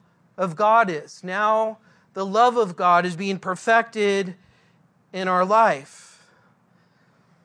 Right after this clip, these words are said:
Now the fruit of God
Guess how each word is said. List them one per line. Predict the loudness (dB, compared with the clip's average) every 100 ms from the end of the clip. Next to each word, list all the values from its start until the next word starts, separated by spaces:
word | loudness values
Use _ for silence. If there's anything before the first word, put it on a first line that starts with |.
| _ _ _ _ _ _ _
Now | -4 2 4
the | 4 2
fruit | -2 -6 -4 0
of | -2 -2
God | 0 2 2 -2